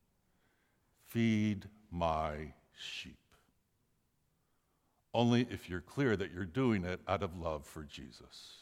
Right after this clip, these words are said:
But then Jesus goes on to make a prediction about what will happen if you follow this mission.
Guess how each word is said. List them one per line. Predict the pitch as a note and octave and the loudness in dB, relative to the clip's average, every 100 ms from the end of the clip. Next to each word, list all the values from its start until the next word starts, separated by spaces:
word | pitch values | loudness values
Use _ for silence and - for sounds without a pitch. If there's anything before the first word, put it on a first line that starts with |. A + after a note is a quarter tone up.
| - _ _ _ _ _ _ _ _ _ _ _ _ _ _ _ _ _ _ _ _ _ _ _ _ _ - - - _ _ _ _ _ _ _ _ _ _ _ _ _ _ _ _ _ - - - - | -20 _ _ _ _ _ _ _ _ _ _ _ _ _ _ _ _ _ _ _ _ _ _ _ _ _ -12 -12 -12 _ _ _ _ _ _ _ _ _ _ _ _ _ _ _ _ _ -20 -20 -20 -8
But | F#2+ | 6
then | C#3+ C3+ | 8 8
Jesus | B2+ A2 F#2 | 6 4 4
goes | B2+ A#2 | 4 8
on | C3 C3+ B2 A2 G#2 F#2+ - - _ | 10 12 10 6 2 -2 -10 -20 _
to | A2 | 2
make | A#2 | 4
a | B2 | 4
prediction | B2 G2 E3+ - A2+ G2+ | 2 4 4 2 0 4
about | G#2 G#2+ | 6 6
what | G2+ A#2 G#2 | 6 4 4
will | G#2 | 6
happen | C#3+ D3+ B2 G#2+ A2 | 8 8 8 4 2
if | A2+ A2+ | -2 0
you | G#2 | 0
follow | - A#2+ A2+ F#2+ | 6 8 8 4
this | F#2 - | 0 -2
mission. | G2 A2 D#2+ | -4 -4 -6